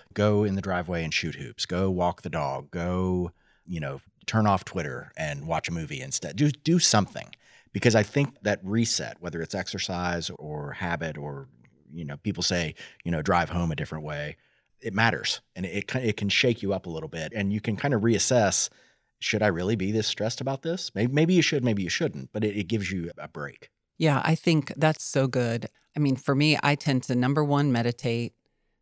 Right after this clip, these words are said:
Speaker 2: number two, exercise or change up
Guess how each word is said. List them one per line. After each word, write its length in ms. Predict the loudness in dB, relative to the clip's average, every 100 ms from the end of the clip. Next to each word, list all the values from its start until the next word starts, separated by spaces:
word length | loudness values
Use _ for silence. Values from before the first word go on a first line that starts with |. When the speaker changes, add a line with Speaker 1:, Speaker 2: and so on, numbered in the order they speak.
| -2
Speaker 2:
number 280 | 0 2 0
two, 440 | 0 0 0 -2 -8 -8
exercise 840 | -8 -6 -4 -2 -2 -2 -6 -10 -16 _ -4
or 180 | -2
change 440 | -4 -4 -2 0 0
up 160 | -2